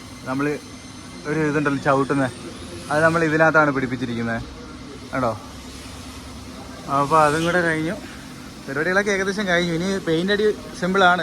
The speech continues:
ഞാൻ പറഞ്ഞില്ലേ, മിക്കവാറും നാളെ അല്ലെ മറ്റന്നാൾ. ആ ഫ്രണ്ടിൽ നമ്മളിപ്പോൾ എക്സ്ട്രാ വർക്ക് ചെയ്തതുകൊണ്ടാണ് ഇത്രയും ടൈം പോയത്. ഏതാ സ്കേർട്ടിങ്ങിനൊക്കെ നല്ല ടൈം എടുത്ത്, ഏ, രണ്ട് ദിവസത്തെ പണിയാണത് ചെയ്തെടുക്കുകയെന്ന് പറഞ്ഞാൽ.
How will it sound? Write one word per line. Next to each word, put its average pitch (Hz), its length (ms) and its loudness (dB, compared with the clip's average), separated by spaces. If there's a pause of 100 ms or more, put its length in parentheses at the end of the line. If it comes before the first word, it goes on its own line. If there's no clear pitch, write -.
ഞാൻ 156 120 0
പറഞ്ഞില്ലേ, 147 300 2 (920)
മിക്കവാറും 175 460 4 (360)
നാളെ 156 180 4
അല്ലെ 175 180 2
മറ്റന്നാൾ. 156 400 0 (520)
ആ 165 40 2 (100)
ഫ്രണ്ടിൽ 180 420 4
നമ്മളിപ്പോൾ 196 380 2 (140)
എക്സ്ട്രാ 196 300 2 (120)
വർക്ക് 165 280 2 (100)
ചെയ്തതുകൊണ്ടാണ് 185 720 4 (380)
ഇത്രയും 160 340 0
ടൈം 151 200 2 (100)
പോയത്. 135 300 2
ഏതാ 143 200 2
സ്കേർട്ടിങ്ങിനൊക്കെ 185 760 2
നല്ല 160 160 2 (140)
ടൈം 151 280 2
എടുത്ത്, 120 220 -6 (480)
ഏ, 139 140 -6
രണ്ട് 143 220 -4
ദിവസത്തെ 175 260 -2 (120)
പണിയാണത് 143 560 -2 (360)
ചെയ്തെടുക്കുകയെന്ന് 135 680 0
പറഞ്ഞാൽ. 117 220 -4